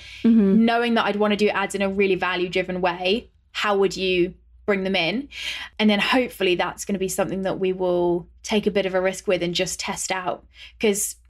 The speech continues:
Speaker 2: I think if we can get Facebook ads working in the right way, where we know it's still the brand and it's value-driven and it's not salesy or icky, that's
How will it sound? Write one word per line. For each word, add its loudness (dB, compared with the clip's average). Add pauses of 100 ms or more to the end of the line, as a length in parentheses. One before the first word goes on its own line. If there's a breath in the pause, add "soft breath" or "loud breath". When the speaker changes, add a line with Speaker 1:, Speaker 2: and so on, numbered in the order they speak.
Speaker 2:
I 0
think -2
if -2
we 0
can 2
get 0
Facebook 0
ads 0
working 0
in 2
the 2
right 0
way, 0
where 2
we 2
know 4
it's -2
still 0 (340 soft breath)
the 0
brand 0
and 0
it's -8
value-driven -2
and -4
it's -6
not -2
salesy 0
or 2
icky, -2 (340 loud breath)
that's -4